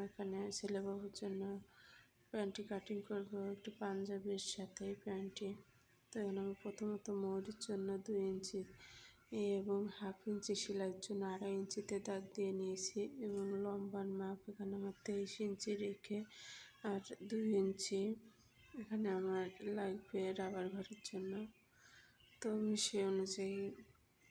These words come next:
কাপড়টির উপরে দাগ দিয়ে নিয়েছি। তো এখানে আমার লম্বার কাপড়ের হাইয়ের, আহ, মাপটুকু নিয়ে নেব। এখানে আমি নয় ইঞ্চিতে হাইয়ের দাগ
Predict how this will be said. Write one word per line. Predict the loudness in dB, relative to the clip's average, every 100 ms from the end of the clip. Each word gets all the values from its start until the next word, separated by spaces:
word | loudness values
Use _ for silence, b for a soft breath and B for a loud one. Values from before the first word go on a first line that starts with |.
| -20 -20 -20 -20 -20 -4
কাপড়টির | -4 -2 -6 -2 0
উপরে | 0 -4 -2 0
দাগ | 2 0 0
দিয়ে | 0 0
নিয়েছি। | 0 0 -2 -2 -4 -6 B B B B B -20
তো | -8 -2
এখানে | -2 0 0 2
আমার | 2 2 2 0 0 0 2
লম্বার | 4 4 4 2 0 -4 -10 -12 _ B B B B B -20 -20 -16 -2
কাপড়ের | -2 2 6 6 4 0
হাইয়ের, | 0 4 6 6 4 -2
আহ, | 0 2 2 2 0 -2 0
মাপটুকু | 0 -2 -2 -2 2
নিয়ে | 4 6 6
নেব। | 6 4
এখানে | 0 2 2 4
আমি | 4 4 2 -4 B B B B 4
নয় | 6 8
ইঞ্চিতে | 8 8 6 2 2 2 2
হাইয়ের | 0 2 2 0 -2 -6 -10 -8 -6 2
দাগ | 2